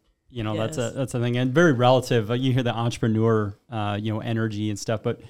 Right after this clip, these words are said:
Speaker 1: where does that, where do you think that comes from? Obviously, the, the covid triggered you to kinda go into that, like, "Okay, I'm gonna, I'm gonna control my destiny" mode there. Where do you think that, you know, what, what is attributed to that?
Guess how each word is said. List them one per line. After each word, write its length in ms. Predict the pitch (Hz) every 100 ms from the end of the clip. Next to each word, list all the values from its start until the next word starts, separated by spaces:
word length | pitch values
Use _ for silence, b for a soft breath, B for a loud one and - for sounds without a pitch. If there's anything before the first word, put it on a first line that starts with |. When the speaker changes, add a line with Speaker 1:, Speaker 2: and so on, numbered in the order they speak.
| B B B _ _ _ _ - -
Speaker 1:
where 240 | 156 160
does 120 | 220
that, 180 | 190 123
where 100 | 143
do 60 | 202
you 40 |
think 140 | 202
that 140 | 196 123
comes 260 | 104 127
from? 240 | - 107 98
Obviously, 540 | 139 151 139 - 131
the, 240 | 120 120 113
the 120 | 135
covid 420 | 131 151 151 123
triggered 440 | - 143 123 127 110
you 140 | 120
to 100 | 113
kinda 280 | - 123 107
go 220 | 113 117
into 160 | 117 104
that, 220 | 107 104
like, 240 | 107 98
"Okay, 500 | 113 110 - 104 98 b b b -
I'm 100 | 120
gonna, 180 | 113 107 _ _
I'm 100 | -
gonna 140 | 127 117
control 380 | 117 - 123 113
my 120 | 101
destiny" 560 | 98 107 104 - 101
mode 360 | 98 98 98 98
there. 260 | 101 101 98 b b
Where 160 | - 127
do 60 |
you 60 | 151
think 180 | 143 127
that, 300 | 120 110 - -
you 100 | 127
know, 80 |
what, 300 | 110 123 127 - -
what 120 | 135
is 80 | 135
attributed 460 | 104 - 117 117 -
to 60 | 107
that? 220 | 95